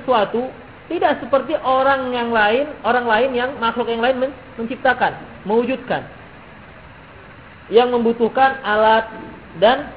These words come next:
membutuhkan, apa namanya, benda-benda yang lain yang membantu dia untuk membuat. Ya,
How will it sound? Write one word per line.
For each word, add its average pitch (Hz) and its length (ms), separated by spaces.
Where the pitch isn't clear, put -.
membutuhkan, 226 720
apa 208 240
namanya, 240 480
benda-benda 285 560
yang 285 160
lain 277 320
yang 311 160
membantu 254 400
dia 254 160
untuk 254 320
membuat. 208 400
Ya, 190 160